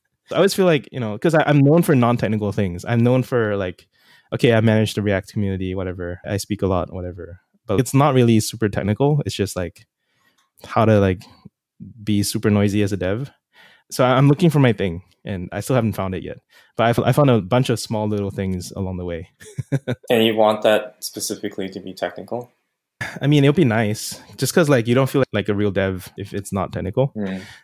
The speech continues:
Speaker 1: But, like, the world seems to want me to, to do more non-technical stuff, especially, like, with this book that I'm doing, because that's definitely been the most successful thing I've ever written or said, which is kinda sad. But, like, yeah, I, I think it's okay. I'm comfortable leaning into that.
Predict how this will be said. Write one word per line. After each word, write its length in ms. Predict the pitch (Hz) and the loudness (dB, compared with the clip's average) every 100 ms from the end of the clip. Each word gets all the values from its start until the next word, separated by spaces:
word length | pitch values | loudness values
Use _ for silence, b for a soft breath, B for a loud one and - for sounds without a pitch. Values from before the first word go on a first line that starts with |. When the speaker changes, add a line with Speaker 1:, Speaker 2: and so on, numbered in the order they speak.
| _ - | _ 0
Speaker 1:
But, 140 | 131 | 2
like, 200 | 131 - - | 0 -2 -8
the 180 | 131 139 | 0 2
world 260 | 135 151 165 | 4 4 4
seems 220 | 170 - | 2 2
to 100 | 147 | 2
want 200 | 113 107 | 2 2
me 100 | 123 | 0
to, 300 | 135 120 101 - | 4 2 2 -4
to 80 | - | -12
do 220 | 101 113 | -8 -6
more 200 | 113 107 | -2 0
non-technical 480 | 107 101 98 104 117 | 0 0 0 0 0
stuff, 280 | - 151 - | 2 2 2
especially, 380 | 110 123 151 135 | 0 2 4 4
like, 160 | 117 | 2
with 120 | - 104 | -2 -8
this 120 | 101 | -8
book 220 | 104 104 | -8 -6
that 100 | 101 | -4
I'm 100 | 98 | -2
doing, 340 | 98 113 135 - | 0 0 -2 -2
because 560 | 110 - 113 104 - - B B B | -2 2 2 2 -2 -8 B B B
that's 220 | 117 - | 0 2
definitely 300 | 131 127 151 | 2 4 4
been 160 | 123 113 | 4 4
the 100 | 107 | 4
most 220 | 107 104 | 2 2
successful 720 | 101 - 95 - 104 98 87 - | -4 -4 -2 0 0 0 -4 -2
thing 220 | 110 107 | 2 4
I've 160 | 101 | 2
ever 280 | 98 98 90 95 - - | 2 0 -2 -4 -14 -8
written 320 | 127 104 101 | -2 2 2
or 80 | 98 | 2
said, 280 | - 87 107 - b b b b | 2 0 -2 -8 b b b b
which 200 | 110 - | -2 0
is 160 | 101 - - - | 0 -2 -10 -6
kinda 140 | 107 | -4
sad. 320 | - 92 95 - - | -2 -4 -4 -6 2
But, 140 | 143 | 4
like, 180 | 208 202 | 4 4
yeah, 240 | 196 175 - | 2 2 0
I, 380 | 165 175 196 | 0 2 2
I 40 | 196 | 2
think 140 | 269 | 2
it's 120 | 240 | 2
okay. 280 | 175 - 98 113 | 0 0 -4 0
I'm 120 | 139 | 2
comfortable 480 | 147 139 160 143 120 | 2 2 2 2 2
leaning 320 | 113 110 104 | 2 2 0
into 200 | 101 95 | -2 -6
that. 200 | 87 | -8